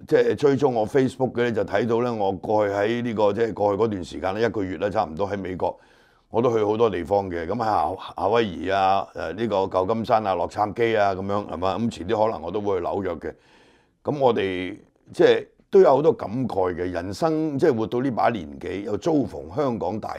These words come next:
變啊！即係真係有心殺賊，無力回天啊！即係然後流落異鄉啊，咁啊，當然會有好多感觸啦。但係我一個，我係一個即係，誒，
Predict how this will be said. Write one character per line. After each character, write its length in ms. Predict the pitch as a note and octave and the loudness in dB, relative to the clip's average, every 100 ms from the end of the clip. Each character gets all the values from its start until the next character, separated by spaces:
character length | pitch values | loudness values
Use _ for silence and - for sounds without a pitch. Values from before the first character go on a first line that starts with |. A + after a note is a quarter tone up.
| D2 | -10
變 280 | D2 D2 D2 _ | -12 -12 -14 _
啊！ 160 | A#1 C2+ _ _ _ _ _ | -16 -16 _ _ _ _ _
即 100 | A#2+ | 2
係 220 | A#2+ G2+ | 4 4
真 180 | F#2 B2 | 2 0
係 280 | G2+ E2+ D2+ - _ _ _ _ _ _ | 0 -2 -4 -14 _ _ _ _ _ _
有 260 | - A2+ C#3 | 2 2 4
心 300 | C#3 D3+ B2+ | 4 2 2
殺 220 | B2 G#2+ | 2 2
賊， 260 | - - D2+ - | 2 -8 -8 -6
無 300 | E2 D2+ D#2+ | -4 -2 -4
力 120 | F2+ - | -4 -6
回 220 | C#2+ D2 | -10 -10
天 300 | D#2 G#2 E2+ - | -6 -8 -8 -14
啊！ 80 | A1 A#1 | -18 -8
即 60 | - | 0
係 280 | A2 F2+ - - _ - | 2 2 -2 -14 _ -10
然 140 | F#2 | -2
後 420 | G2 G2+ G2 - - _ _ _ _ _ _ _ _ _ _ _ _ | 2 2 2 -4 -12 _ _ _ _ _ _ _ _ _ _ _ _
流 320 | - A2 G2+ A2 | 2 6 6 6
落 240 | A#2+ A#2+ | 4 4
異 200 | A2+ A#2 | -2 -2
鄉 320 | B2 D#3 D3 C3+ - _ - | 6 6 6 2 -12 _ -4
啊， 360 | G#2 B2+ A2+ - _ _ - | 0 0 -2 -8 _ _ -6
咁 180 | B2 C3+ | -4 0
啊， 20 | |
當 200 | C#3+ C3+ | 2 2
然 160 | C3 | 2
會 120 | A#2+ A#2 | 2 2
有 100 | G#2+ | 2
好 120 | A2 | 2
多 120 | A#2+ | 0
感 380 | G2+ F2 G2 A2 | -2 -6 -6 -2
觸 260 | A#2+ - | -2 -2
啦。 200 | A2 A2 G2 | -2 -2 -2
但 140 | F#2 | -4
係 40 | |
我 180 | F#2 A#2+ | 0 2
一 40 | C3 | 2
個， 80 | G#2+ G2 | 0 -4
我 180 | - A#2+ | -2 0
係 140 | A#2 A#2+ | 2 2
一 40 | |
個 160 | A2+ A2 | 0 2
即 100 | C3 | 2
係， 440 | A2 F2+ E2+ D#2+ | 2 0 -2 -8
誒， 340 | C#2 E2 E2 | -6 -4 -4